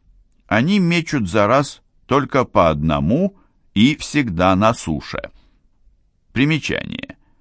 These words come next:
По наблюдениям позднейших натуралистов,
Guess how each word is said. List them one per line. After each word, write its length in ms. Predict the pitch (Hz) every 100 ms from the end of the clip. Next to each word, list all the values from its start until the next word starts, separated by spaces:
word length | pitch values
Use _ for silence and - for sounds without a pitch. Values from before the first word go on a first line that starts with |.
| _ _ _ _ _
По 120 | - 190
наблюдениям 880 | 202 180 170 139 170 165 160 156
позднейших 800 | - 123 101 90 87 82 - 117
натуралистов, 960 | 123 123 135 127 127 135 - 143 139